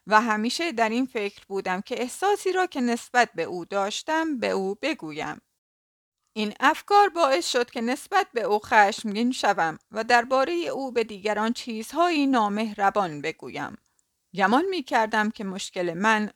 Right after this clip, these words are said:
اوست. اما سالها طول کشید تا پی بردم که رفتار او فقط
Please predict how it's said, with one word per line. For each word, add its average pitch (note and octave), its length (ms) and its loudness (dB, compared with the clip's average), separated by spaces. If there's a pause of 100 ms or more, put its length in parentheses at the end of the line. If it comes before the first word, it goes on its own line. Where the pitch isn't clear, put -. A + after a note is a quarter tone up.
اوست. - 500 -10 (560)
اما G3+ 380 4
سالها F4 480 4 (140)
طول E4+ 240 -4
کشید F3 420 -8
تا A#3 200 2
پی D#4+ 280 -4
بردم G#3+ 480 0
که A3 140 -8
رفتار E4 520 0
او B3+ 280 -2
فقط B3 380 0